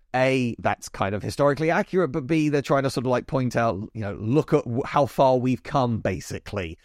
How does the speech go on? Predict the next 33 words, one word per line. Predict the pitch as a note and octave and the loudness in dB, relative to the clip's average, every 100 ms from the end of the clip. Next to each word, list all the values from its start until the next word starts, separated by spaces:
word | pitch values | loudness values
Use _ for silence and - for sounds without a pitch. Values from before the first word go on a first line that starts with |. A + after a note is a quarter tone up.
| _ - | _ -2
But | D#3 | 0
interestingly, | E3 E3+ D#3 - C3+ B2 A#2+ | 2 0 0 0 0 0 0
on | - D#3+ C#3 | 0 0 0
that | B2 | -2
sort | - A#2+ | -2 -2
of | G#2+ _ _ | -2 _ _
racist | - B2 C3 - G#2+ - | -2 0 0 0 -4 -2
bit, | A2+ A2 - | -2 -2 -2
they | A#2+ | -2
actually | C3+ - D#3 | -2 -2 -2
had | D3+ | -2
to | B2 - | -4 -4
add | C3 B2+ - | -2 -4 -4
a | - | -12
cameo | - E3 F3 D3 G#2 | -6 -2 0 0 0
right | G#2+ B2+ B2 | 0 0 0
at | B2+ | -2
the | A#2+ | -2
end | A2+ | 0
of | G#2+ | -2
the | G#2+ | -2
movie | C3+ F3 C3 A2+ - _ - | -2 0 0 -2 -6 _ -8
to | C#3 | -8
dampen | G2+ A2+ C3+ C3 B2 | -2 -2 0 0 -2
it | - | 0
down | B2 B2 G2 | 0 0 -2
because | G#2 A#2+ G#2+ | -2 0 -2
the | - | -4
test | - C3 - | -6 -6 -4
audiences | G#2 F#2+ G2 G2 F#2+ | -4 -2 -4 -4 -6
didn't | - G2 F2+ | -6 -8 -4
like | A#2+ C#3+ | 0 0
it. | - | -2